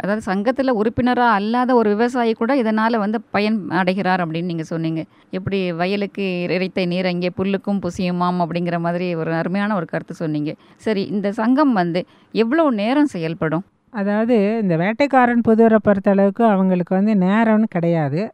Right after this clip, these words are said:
Speaker 2: இன்னொரு மார்க்கெட்டை பத்தி சொல்றேன். இப்போ ஈரோடு மாவட்டத்துல சத்தியமங்கலங்கிற ஒரு பகுதி, அது வந்து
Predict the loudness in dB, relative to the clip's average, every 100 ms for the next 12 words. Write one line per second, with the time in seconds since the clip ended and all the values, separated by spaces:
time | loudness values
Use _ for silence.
0 | -6 0 4 6 6 4 4 0 -2 -4
1 | -6 -6 -4 -4 -4 -6 -6 -8 -4 -2
2 | 0 0 0 4 4 4 2 0 -2 -4
3 | -8 -6 -6 -8 _ _ 2 4 6 4
4 | 4 4 2 2 0 -2 -2 -2 -2 -2
5 | -2 -4 0 2 4 2